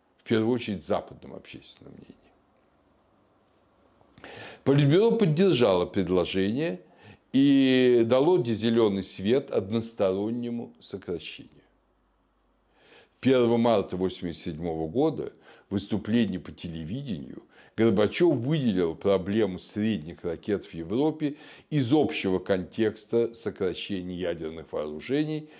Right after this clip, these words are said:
вынудив и американцев на ответную реакцию. В это время дела Рейгана шли не лучшим образом. Его популярность падала.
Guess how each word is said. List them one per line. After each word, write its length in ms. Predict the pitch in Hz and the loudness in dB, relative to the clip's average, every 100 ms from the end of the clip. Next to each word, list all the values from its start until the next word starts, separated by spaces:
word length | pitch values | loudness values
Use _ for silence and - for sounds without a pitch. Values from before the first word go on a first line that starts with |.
| - - | -20 -12
вынудив 640 | 95 123 175 165 147 147 | -2 2 2 2 -2 -6
и 140 | - 143 | 0 0
американцев 1000 | 143 151 156 151 117 104 95 - 82 73 _ _ _ _ _ _ | 2 0 -2 -2 0 0 0 -8 -14 -14 _ _ _ _ _ _
на 220 | 92 101 | -4 -4
ответную 840 | 87 - 85 92 - - 98 95 92 _ _ _ _ _ - | -4 -8 -8 -8 -8 -10 -8 -8 -12 _ _ _ _ _ -12
реакцию. 640 | 85 65 - _ - - _ _ _ _ _ _ - - - | -10 -10 -14 _ -20 -20 _ _ _ _ _ _ -20 -20 -6
В 60 | 107 | 2
это 240 | 143 151 | 2 4
время 480 | 151 156 220 208 120 | 4 4 4 2 -2
дела 460 | 90 104 139 147 131 | -2 2 4 4 4
Рейгана 600 | 170 202 156 107 78 - - _ _ | 4 2 0 -6 -8 -12 -20 _ _
шли 420 | - - 117 156 | -18 -10 -4 -2
не 160 | 165 131 | 0 0
лучшим 500 | 107 113 113 101 82 | 0 -2 -6 -8 -8
образом. 440 | 65 - - - _ _ _ _ _ _ _ - - - | -10 -14 -16 -16 _ _ _ _ _ _ _ -20 -20 -4
Его 340 | 117 160 175 151 | 2 4 4 2
популярность 760 | 165 170 214 202 120 85 - - | 4 4 4 2 -2 -6 -12 -6
падала. 540 | 104 95 76 65 - | 0 0 0 -10 -14